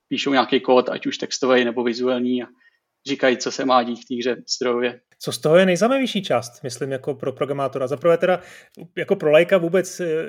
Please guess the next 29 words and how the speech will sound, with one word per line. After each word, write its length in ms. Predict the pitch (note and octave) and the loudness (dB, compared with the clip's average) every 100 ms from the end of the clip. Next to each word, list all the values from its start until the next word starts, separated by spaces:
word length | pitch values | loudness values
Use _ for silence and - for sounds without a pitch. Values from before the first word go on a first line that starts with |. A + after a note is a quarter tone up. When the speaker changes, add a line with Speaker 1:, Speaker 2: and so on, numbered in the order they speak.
| - | -10
Speaker 2:
jako 520 | E3 E3 E3+ E3+ E3 E3+ | -14 -12 -4 -2 -2 -6
otázka 580 | E3+ E3+ E3+ - F3 - _ | -2 -2 -2 -2 -4 -4 _
zábavnosti 680 | C#3+ D3 D3+ E3+ F3 - F3+ | -2 2 4 2 2 -4 -6
programování 760 | E3+ D3 E3 E3 D#3+ E3 E3+ | -2 0 4 4 4 2 2
je, 340 | E3+ E3 D3 D3 | 4 4 2 -2
je 140 | D#3+ D#3 D#3 | -2 0 0
jako 200 | - E3+ | -2 -2
velká 320 | C#3+ B2+ G3+ | 0 4 4
otázka, 440 | - C#3+ C3 - | 4 2 2 -2
jestli 220 | C#3+ B2 D3+ | -4 -4 -8
to 100 | C#3+ | -8
vůbec, 420 | C#3 C#3+ C#3+ - | -4 -4 -6 -8
jako, 540 | C#3+ C3 C#3+ C#3 C#3 C#3 E3+ D#3+ E3 | -8 -4 -4 -2 -4 -8 -18 -18 -18
můžeme 300 | E2+ C3 D3 | -16 -4 0
o 60 | C3+ | 4
tom 80 | |
Speaker 1:
Mhm. 100 | C#3 | 6
Speaker 2:
mluvit, 180 | C3+ C#3 | 6 2
je 60 | C#3 | -2
to 160 | E3 | -2
zábava, 340 | E3+ D3 C3 A#2+ | 0 0 -2 -4
ale 300 | C#3 C#3 C#3+ - - _ _ _ | -4 -6 -6 -10 -20 _ _ _
přece 200 | E3+ G3 | -2 -2
jenom 80 | |
si 100 | F3+ | 0
dokážu 220 | F#3 G3+ G3+ | 2 4 2
představit, 440 | G3 - G3+ G3 | 0 -2 -2 -2
že 100 | F#3 | -6
prostě 420 | F#3+ F3+ - F#3+ | -8 -8 -4 -4